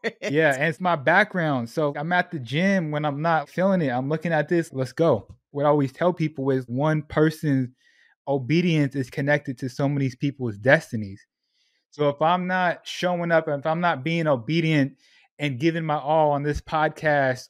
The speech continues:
Speaker 2: or if you're not being consistent with Yo Quiero Dinero, how many other people's destinies are you affecting? Who's that one person that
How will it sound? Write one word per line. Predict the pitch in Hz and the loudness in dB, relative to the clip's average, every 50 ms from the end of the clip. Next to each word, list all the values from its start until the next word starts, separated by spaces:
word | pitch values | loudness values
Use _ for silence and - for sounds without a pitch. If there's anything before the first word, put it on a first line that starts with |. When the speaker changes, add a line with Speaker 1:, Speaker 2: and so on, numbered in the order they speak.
| _ - | _ -8
Speaker 2:
or | 147 143 147 143 135 131 123 123 - - | -6 -2 0 2 4 4 2 2 -2 -4
if | 147 135 117 120 | -8 -8 -6 -4
you're | 143 165 175 | -2 -2 -2
not | 165 170 170 160 143 127 - - | 0 0 0 0 0 -2 -2 -2
being | 156 165 165 151 | 0 0 0 0
consistent | - 151 139 - - - 170 175 - - 175 151 135 - _ | -2 -6 -8 -8 2 2 2 2 2 0 -2 -4 -4 -4 _
with | 135 139 143 127 | -4 -4 -4 -2
Yo | 135 139 135 | -2 -4 -4
Quiero | - 156 156 156 139 | -2 -2 -2 0 0
Dinero, | 131 135 139 151 170 165 147 139 139 - _ _ _ _ _ _ _ _ _ _ - | -2 -2 0 2 2 4 4 2 0 -2 _ _ _ _ _ _ _ _ _ _ -6
how | - 143 151 | -2 0 0
many | 180 185 185 180 180 | 0 0 0 2 2
other | 175 165 156 | 2 2 2
people's | 147 156 - 180 185 180 - 170 156 135 117 - | -2 -2 -2 -4 -4 -2 0 -2 -2 -2 -2 -2
destinies | - 143 151 160 - - - 165 165 160 147 147 | 0 2 2 2 0 -4 -8 -6 -4 -4 0 2
are | 147 139 | 2 2
you | 135 139 139 131 | 2 2 0 0
affecting? | 120 - - - 147 175 - - 123 110 104 107 113 _ _ - | 0 -2 0 0 0 0 0 -2 -8 -6 -6 -6 -10 _ _ -2
Who's | 160 185 202 175 156 | 0 0 0 0 2
that | 190 170 131 110 120 | 0 0 0 0 -4
one | 143 156 160 | -4 -4 -4
person | - - 165 170 170 - - 160 139 | -2 0 0 0 0 0 -4 -4 2
that | 139 131 120 113 - | 4 4 4 4 0